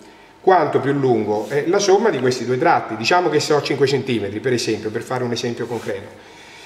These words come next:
Quindi cinque centimetri, cinque centimetri, quest'onda, eh, cammina per dieci centimetri di più.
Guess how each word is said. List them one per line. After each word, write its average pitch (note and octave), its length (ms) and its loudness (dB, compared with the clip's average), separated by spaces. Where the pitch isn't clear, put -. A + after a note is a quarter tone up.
Quindi C#3 200 4
cinque D3+ 220 -4
centimetri, C#3 460 -2
cinque E3 220 -2
centimetri, G#3+ 680 -2
quest'onda, G#3 920 2
eh, - 180 -6
cammina G3+ 640 4
per E3+ 440 2
dieci D3+ 320 2
centimetri C3+ 500 -2
di C#3+ 100 -4
più. F3+ 220 2